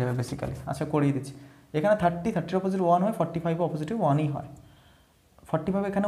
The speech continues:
ওয়ান হবে, আর থার্টির, আহ, এখানে সিক্সটি হলে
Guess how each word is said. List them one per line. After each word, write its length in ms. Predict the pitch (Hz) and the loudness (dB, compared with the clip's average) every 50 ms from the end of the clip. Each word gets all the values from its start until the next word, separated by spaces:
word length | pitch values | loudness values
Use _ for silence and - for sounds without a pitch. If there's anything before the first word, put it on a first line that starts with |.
| 202 | 4
ওয়ান 140 | 196 196 196 190 196 | 4 4 4 4 2
হবে, 120 | 208 262 294 - - - - - - - - _ _ _ - | 0 -2 -4 -8 -12 -16 -20 -20 -20 -20 -20 _ _ _ -4
আর 80 | 131 - - | -4 -2 0
থার্টির, 340 | 151 147 147 143 - 208 196 196 | 0 0 0 0 -2 -4 -4 -4
আহ, 1000 | - - - - - - - - - - - - 135 131 131 127 127 127 127 127 131 127 - - - - - 147 | -8 -12 -14 -14 -14 -16 -18 -20 -20 -10 -4 -2 0 2 4 4 4 4 4 4 2 0 -4 -6 -8 -8 -8 -4
এখানে 160 | 143 185 190 190 - | 0 2 2 2 2
সিক্সটি 280 | 180 170 - - - 196 196 | -2 -2 -2 -4 -2 -2 -2
হলে 120 | 208 247 | -2 -2